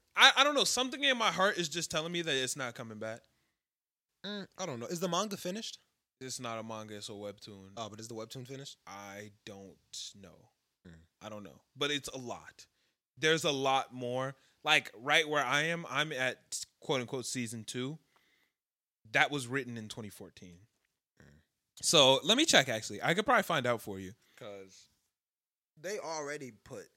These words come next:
Speaker 2: a lot into the season, in the first season.
Speaker 1: I, I'm just pretty sure they're done, bro. Like, I don't know. Something in me is telling me that they're not going to continue. God damn.
Speaker 2: I don't think that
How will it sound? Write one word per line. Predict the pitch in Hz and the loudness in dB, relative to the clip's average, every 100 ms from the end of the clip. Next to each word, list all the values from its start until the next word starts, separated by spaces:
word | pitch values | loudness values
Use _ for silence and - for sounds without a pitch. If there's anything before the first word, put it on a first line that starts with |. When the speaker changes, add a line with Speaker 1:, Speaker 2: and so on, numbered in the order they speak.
| _ _ _ _ | _ _ _ _
Speaker 2:
a | 120 | -12
lot | 110 120 110 - - | -10 -8 -8 -8 -14
into | 92 92 | -14 -14
the | 87 85 | -14 -12
season, | - 110 87 80 82 - | -8 -8 -10 -16 -18 -18
in | 101 | -16
the | 92 | -14
first | 113 104 - | -12 -8 -8
season. | 80 76 80 85 _ _ _ _ _ _ _ - | -8 -12 -16 -18 _ _ _ _ _ _ _ 2
Speaker 1:
I, | 175 165 | 4 6
I'm | 208 170 | 4 4
just | 220 - | 0 2
pretty | 240 208 | 0 2
sure | 185 202 | 2 2
they're | 165 143 | 2 0
done, | 131 131 117 | 0 -2 -2
bro. | 107 110 | -2 0
Like, | 113 104 | 0 2
I | 151 | 4
don't | 170 | 4
know. | 147 117 - - | 2 0 -4 -8
Something | - - 226 302 277 | 0 4 6 6 6
in | 170 190 202 | 6 2 6
me | 202 | 4
is | 160 151 | 4 0
telling | 160 151 170 | 2 2 4
me | 175 165 | 2 2
that | 139 | 2
they're | 127 139 | 4 4
not | 131 131 120 123 | 4 0 0 -4
going | 127 123 | -4 -4
to | 110 | -6
continue. | 120 - 107 95 | -8 -8 -8 -8
God | 87 151 101 | -6 -6 -6
damn. | 92 151 98 190 | -6 -8 -6 -2
Speaker 2:
I | |
don't | 254 233 | -2 -2
think | 208 165 | -4 -4
that | 127 | -6